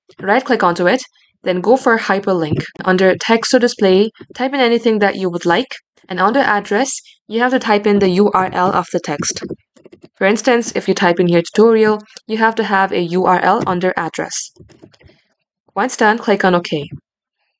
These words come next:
Just as you do so, you can see the blue underline and the blue color in the text. Now, in order to open it, press Control and click this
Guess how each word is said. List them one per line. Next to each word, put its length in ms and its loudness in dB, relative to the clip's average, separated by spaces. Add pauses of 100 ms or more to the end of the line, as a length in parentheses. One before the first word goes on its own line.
(240)
Just 240 -2
as 160 0
you 60 -4
do 140 0
so, 360 2 (100)
you 120 -6
can 120 4
see 160 0
the 120 4
blue 360 4
underline 600 2
and 180 0
the 160 0
blue 120 4
color 360 2
in 200 -2
the 80 0
text. 420 -4 (460)
Now, 240 2
in 180 -2
order 220 2
to 200 -2
open 280 2
it, 180 2 (340)
press 220 0
Control 540 2
and 360 2
click 300 -2
this 160 0